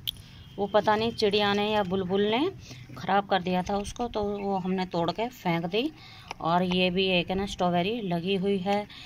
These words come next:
तो दोस्तों, हमारे ये जो सैलो ट्रे है ना, इनमें एक एक में तीन तीन प्लांट लगा रखे हैं और स्ट्रॉबेरी भी काफ़ी बढ़िया लग रही हैं हमारे में। और यहाँ लगी हुई है हमारी मूली और सलगम,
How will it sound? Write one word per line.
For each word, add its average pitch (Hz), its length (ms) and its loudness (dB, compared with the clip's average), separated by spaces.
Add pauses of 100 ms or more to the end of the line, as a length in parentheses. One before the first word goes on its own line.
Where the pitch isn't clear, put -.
(220)
तो 196 60 -8
दोस्तों, 226 420 -2
हमारे 214 360 0
ये 214 160 0
जो 214 140 -2
सैलो 202 420 2
ट्रे 208 240 0
है 208 160 0
ना, 226 180 2 (540)
इनमें 233 220 0
एक 233 360 2
एक 220 200 2
में 214 240 2 (180)
तीन 233 280 6
तीन 214 260 2
प्लांट 202 500 2 (440)
लगा 185 380 4
रखे 196 320 -2
हैं 214 300 0
और 196 160 -4
स्ट्रॉबेरी 190 540 -4
भी 247 160 -2 (160)
काफ़ी 180 380 0 (520)
बढ़िया 196 340 4
लग 185 200 4
रही 180 240 4
हैं 196 180 2
हमारे 190 400 2
में। 240 200 0 (1400)
और 214 100 4
यहाँ 214 340 4
लगी 226 260 4
हुई 220 240 4
है 208 180 2
हमारी 196 380 2
मूली 214 480 2 (140)
और 190 160 2
सलगम, 170 640 0